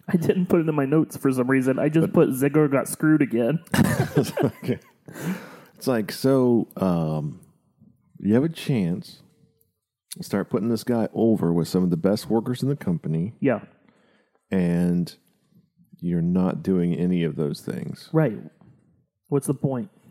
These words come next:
Speaker 2: Yeah, I mean, so they literally have a better roster of wrestling talent at the top
Speaker 1: Right.
Speaker 2: than Raw does.
Speaker 1: Right.
Speaker 2: And Raw puts together two hours of wrestling greatness,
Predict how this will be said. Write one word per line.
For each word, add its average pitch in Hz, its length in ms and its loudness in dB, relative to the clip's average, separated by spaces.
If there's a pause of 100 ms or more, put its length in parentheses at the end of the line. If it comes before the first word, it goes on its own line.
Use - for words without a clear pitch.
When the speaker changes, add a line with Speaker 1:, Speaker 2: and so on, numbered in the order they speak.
(240)
Speaker 2:
Yeah, 139 160 -2
I - 20 0
mean, 98 480 0
so 107 460 2 (640)
they 202 220 0
literally 139 460 0
have 90 280 -2
a 90 200 -2
better 104 500 2
roster 95 880 0 (140)
of 80 160 -4
wrestling 92 420 0
talent 82 560 -4 (680)
at - 100 -4
the 92 80 -2
top - 500 -4 (180)
Speaker 1:
Right. 131 120 0
Speaker 2:
than 87 140 0
Raw 87 200 2
does. - 440 -8 (220)
Speaker 1:
Right. 123 300 -2 (280)
Speaker 2:
And 90 200 0
Raw 117 180 2
puts 117 260 -2
together 95 260 2
two 113 340 0
hours 104 480 0
of 85 140 -2
wrestling 90 560 0 (1000)
greatness, 85 800 -6